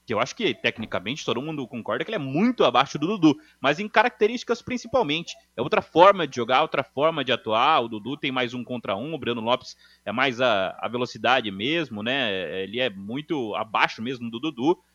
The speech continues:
e acho que ele vai ter problema pra encontrar o time sem o Dudu, né? Porque ele já encontrou o time sem o Arthur, por exemplo, colocando o Mike como ponteiro pelo lado direito.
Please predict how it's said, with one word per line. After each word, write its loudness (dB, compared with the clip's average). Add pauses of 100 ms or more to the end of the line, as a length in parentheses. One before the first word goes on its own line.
(240)
e 0
acho 6
que -10
ele 0
vai 2
ter 2
problema 2
pra 0
encontrar 2
o 2
time -4 (140)
sem -2
o -2
Dudu, -2 (240)
né? 0
Porque -4
ele -2
já -2
encontrou -6
o -4
time -10
sem -6
o -2
Arthur, -2
por -4
exemplo, -2
colocando -2
o -2
Mike 0
como -6
ponteiro -2
pelo -4
lado -4
direito. -2